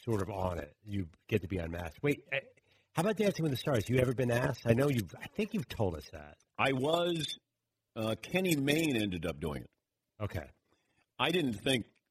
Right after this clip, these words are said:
Speaker 2: with my knees and really my talent, lack thereof, anybody wanted to see me dance. And I like to dance the forbidden dance, and that's the problem. That's all I wanted to dance. I'll be
Speaker 1: <laughs>
Speaker 2: on. Can I dance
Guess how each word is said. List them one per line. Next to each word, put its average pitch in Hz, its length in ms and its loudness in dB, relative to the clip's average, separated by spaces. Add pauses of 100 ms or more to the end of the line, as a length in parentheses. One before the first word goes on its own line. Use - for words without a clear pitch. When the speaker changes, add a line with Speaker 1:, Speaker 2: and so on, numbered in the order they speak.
(100)
Speaker 2:
with 110 200 -2
my 117 180 2
knees 131 480 0 (960)
and 208 180 0
really 156 420 2 (180)
my 131 260 2
talent, 156 520 0
lack 131 260 2
thereof, 131 420 0
anybody 117 420 2
wanted 98 220 0
to 87 60 -2
see 87 220 -2
me 80 140 0
dance. 73 340 -4 (680)
And 151 120 2
I 170 140 4
like 156 200 4
to - 80 -4
dance 110 360 2
the 98 100 -2
forbidden 95 500 -2
dance, 113 340 0 (280)
and 95 160 -2
that's 101 360 0
the 92 80 -4
problem. 82 440 0 (800)
That's 107 180 -2
all 110 200 4
I 95 80 4
wanted 90 280 0
to 85 60 -2
dance. 80 380 -4 (640)
I'll 117 160 2
be 113 180 0
Speaker 1:
<laughs> - 0 -
Speaker 2:
on. 117 360 2 (140)
Can 104 140 0
I 101 80 4
dance 113 540 -2